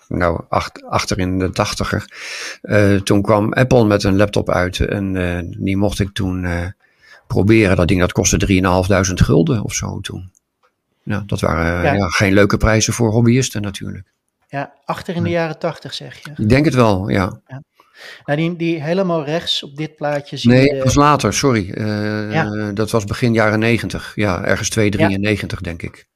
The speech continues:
Speaker 1: Ja.
Speaker 2: Ja, dat klopt beter. Want die, die, dat, die Macintosh Portable die je aan de
Speaker 1: Mhm.
Speaker 2: rechterkant ziet hier,
Speaker 1: Ja.
Speaker 2: die, eh, dat, dat was er eentje met een harddrive en dat was vrij uniek voor die tijd.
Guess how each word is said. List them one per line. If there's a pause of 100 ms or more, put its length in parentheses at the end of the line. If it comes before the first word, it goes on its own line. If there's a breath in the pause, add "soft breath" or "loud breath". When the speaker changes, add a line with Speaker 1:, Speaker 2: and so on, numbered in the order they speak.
Speaker 1:
Ja.
Speaker 2:
Ja,
dat
klopt
beter.
Want
die,
die,
dat,
die
Macintosh
Portable
die
je
aan
de
Speaker 1:
Mhm.
Speaker 2:
rechterkant
ziet
hier, (280 loud breath)
Speaker 1:
Ja. (300)
Speaker 2:
die,
eh,
dat,
dat
was
er
eentje
met
een
harddrive
en
dat
was
vrij
uniek
voor
die
tijd.